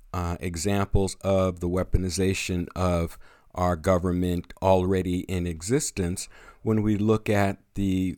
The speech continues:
uh, disenfranchisement activities of various states over the last, you know, decades. Um, we have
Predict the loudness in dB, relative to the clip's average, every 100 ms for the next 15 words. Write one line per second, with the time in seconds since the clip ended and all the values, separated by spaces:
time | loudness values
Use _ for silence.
0 | -10 -8 -8 -8 -10 -14 -2 -2 0 -2
1 | -2 0 2 0 -2 -2 -2 -4 -6 -6
2 | -6 -8 -4 -4 -2 -4 -6 -6 -8 -2
3 | 0 2 0 -2 -6 -8 -4 -2 -2 -4
4 | -12 -14 -20 _ _ -2 0 0 0 2
5 | 2 2 0 -2 -6 -10 -10 -6 -6 -6
6 | -14 -18 -20 -18 -18 -18 -20 -4 -2 -2
7 | -4 -8 -10 -14 -18 -12 -10 -8 -10 -4
8 | 0 2 0 -2 -6 -12 -4 2 4 6
9 | 4 4 0 -2